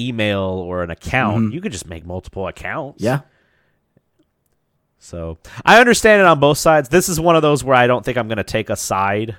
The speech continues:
Speaker 1: right away. I have to see how the process is implemented itself.
Speaker 2: Yeah.
Speaker 1: So I get it too. Like, a lot of these, some of the arguments on here are a little goofy,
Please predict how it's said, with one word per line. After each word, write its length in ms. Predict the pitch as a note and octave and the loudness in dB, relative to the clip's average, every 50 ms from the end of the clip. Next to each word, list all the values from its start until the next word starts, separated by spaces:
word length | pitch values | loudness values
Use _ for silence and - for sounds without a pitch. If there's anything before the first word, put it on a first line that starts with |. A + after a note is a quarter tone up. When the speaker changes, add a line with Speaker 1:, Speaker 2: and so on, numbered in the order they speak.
| _ _ | _ _
Speaker 1:
right 240 | G#2+ G#2 G2 G2+ G2+ | -2 0 0 2 0
away. 420 | F#2+ F2+ F2 E2+ F2 G2+ B2 C3+ - _ _ _ _ _ _ | 0 -2 -4 -4 -4 -4 -6 -8 -12 _ _ _ _ _ _
I 120 | - G#2+ G#2 | -4 -4 0
have 240 | G#2+ A#2 A2+ A2 | 2 2 2 2
to 80 | - A2 | 0 -6
see 180 | - - A2+ G2 | -10 -8 -6 -4
how 280 | G2+ F#2+ F#2 F2 F2 | -2 -2 -2 -2 -4
the 100 | F2 F2 | -6 -6
process 480 | - G2 F2 E2+ E2+ - F#2 E2+ - - | -6 -4 -4 -4 -4 -6 -10 -14 -14 -16
is 100 | D#2+ D#2+ | -16 -16
implemented 500 | D#2+ E2 - F2 E2 E2 E2 D#2 D2 D2 | -16 -14 -14 -14 -14 -12 -14 -14 -14 -16
itself. 400 | - - - - - B1 - - E2 | -16 -16 -16 -14 -14 -14 -14 -14 -12
Speaker 2:
Yeah. 340 | F2+ F#2 E2+ C2 A1+ - - _ _ _ _ _ _ _ _ _ _ _ _ _ _ _ _ _ _ _ _ _ _ | -10 -10 -10 -10 -12 -14 -16 _ _ _ _ _ _ _ _ _ _ _ _ _ _ _ _ _ _ _ _ _ _
Speaker 1:
So 380 | _ - - - A1 G1+ - _ _ _ _ _ _ _ _ _ _ _ _ _ _ _ _ _ _ _ _ _ _ _ _ _ _ | _ -20 -20 -18 -20 -20 -20 _ _ _ _ _ _ _ _ _ _ _ _ _ _ _ _ _ _ _ _ _ _ _ _ _ _
I 120 | - D3 F3 | 0 2 4
get 120 | F3+ F3+ E3+ | 6 6 4
it 100 | D3+ - | 4 2
too. 220 | - D#3 D3+ D3 | 0 0 2 2
Like, 280 | C#3 B2+ A#2+ A#2 - - | 4 2 2 2 -2 -4
a 80 | A#2+ C3 | 0 2
lot 200 | C#3+ D3+ D3+ C#3+ | 4 6 6 4
of 60 | B2+ | 2
these, 520 | B2+ B2 A#2 G#2+ F#2+ - - - - - _ | 0 -2 -4 -4 -6 -10 -12 -14 -14 -16 _
some 220 | - - G#3+ A3+ | -6 -2 -2 0
of 40 | G3+ | 0
the 60 | C3 | 2
arguments 460 | G#2 A2+ A#2 A2+ F#2+ F2+ F2 E2+ E2 - | 2 2 2 0 0 -2 -6 -8 -8 -8
on 140 | E2+ E2+ | -8 -8
here 180 | E2 F2+ E2+ E2 D#2+ | -8 -8 -8 -8 -8
are 20 | D#2+ | -8
a 40 | E2+ | -8
little 200 | F2 E2+ E2 E2 | -8 -8 -8 -10
goofy, 460 | D2+ D#2+ E2 D#2 - D#2+ D#2+ D#2+ - | -10 -12 -12 -12 -12 -14 -14 -14 -16